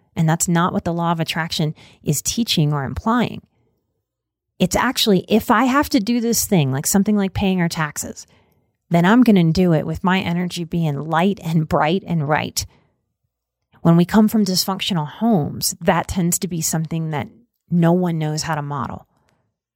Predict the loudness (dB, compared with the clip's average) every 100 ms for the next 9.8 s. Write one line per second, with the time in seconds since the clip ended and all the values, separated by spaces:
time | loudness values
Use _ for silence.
0 | _ _ _ _ -4 0 2 2 2 2
1 | 2 4 4 4 2 0 -2 -6 -4 -2
2 | -2 -4 -6 -6 -8 -8 -6 -2 0 -2
3 | 0 0 2 0 -6 _ _ -2 2 2
4 | -2 -6 -2 -4 -2 -2 -2 -6 _ 0
5 | 2 4 6 4 2 0 -6 -6 -6 -4
6 | -4 -2 -4 -6 -10 _ _ _ _ -4
7 | 2 2 2 -2 4 6 6 6 4 4
8 | 0 0 -2 0 0 -2 -4 -6 -4 -4
9 | -4 -2 -2 -2 -4 -4 -6